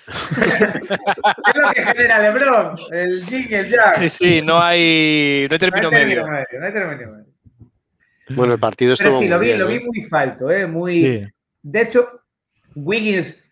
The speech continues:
Speaker 1: eh, le encaraba y él pasaba. Bueno, sí que le mete un par de ellas y luego alguna le responde, pero normalmente pasaba el balón.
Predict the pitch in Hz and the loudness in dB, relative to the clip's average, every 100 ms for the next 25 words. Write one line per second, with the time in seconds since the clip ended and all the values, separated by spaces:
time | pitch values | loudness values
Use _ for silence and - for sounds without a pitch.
0 | _ - 156 151 151 147 151 147 147 160 | _ -2 0 2 0 -2 -2 -2 0 4
1 | 202 208 208 208 180 170 175 165 156 135 | 4 4 4 4 4 4 4 2 -2 -4
2 | 156 139 190 196 196 190 175 - - - | -4 0 2 2 2 2 0 -8 -18 -8
3 | 170 151 - 208 202 190 190 185 170 170 | -4 -4 -6 -6 -4 -2 -4 -6 -4 -2
4 | 175 180 165 160 165 170 165 160 180 165 | -2 -2 -4 -4 -4 0 0 0 -4 -4
5 | 151 143 135 - 190 190 202 156 151 156 | -4 -6 -10 -8 -8 -6 -6 -6 -6 -4
6 | 151 156 151 147 135 143 135 127 156 180 | -4 -6 -6 -6 -4 -4 -4 -2 0 0
7 | 185 | -2